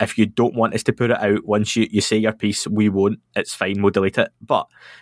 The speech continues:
even if you just want to come on and have a chat with us and tell us, "Look, don't record this," feel free. It's, we're more than happy to do that. So, um, please do reach out. But it's always a good time, and look forward to speaking to you all soon.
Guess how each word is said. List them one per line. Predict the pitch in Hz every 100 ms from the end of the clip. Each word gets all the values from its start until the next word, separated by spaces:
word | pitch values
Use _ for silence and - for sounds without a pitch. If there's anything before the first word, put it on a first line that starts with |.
| -
even | - 123 127
if | 127
you |
just | 117 113
want | 107
to | -
come | -
on | 101 101
and | 104
have | 95
a |
chat | - 110 -
with | 127 135
us | 120
and | 107
tell | - 98
us, | 98
"Look, | 104 -
don't | 87 82
record | 90 113 113
this," | 131 135 - - _ _ _
feel | - 113 101
free. | 101 92 - _ _ _ -
It's, | 98 - - -
we're | 107
more | 101 101
than | 98
happy | 98 95 107
to | -
do | 92 90
that. | 92 -
So, | - 90 90 _ _ _ _
um, | 92 92 90 92 - _ _
please | - 110 98
do | 98 95
reach | 95 -
out. | 90 87 -
But | 104
it's | 107
always | 120 117
a | 113
good | 104
time, | - 90 92 95 - - - -
and | 101 95 92
look | - 98
forward | - 95 92
to | 101
speaking | - 95 95 92
to | 101
you | 95
all | 92 90
soon. | - - 85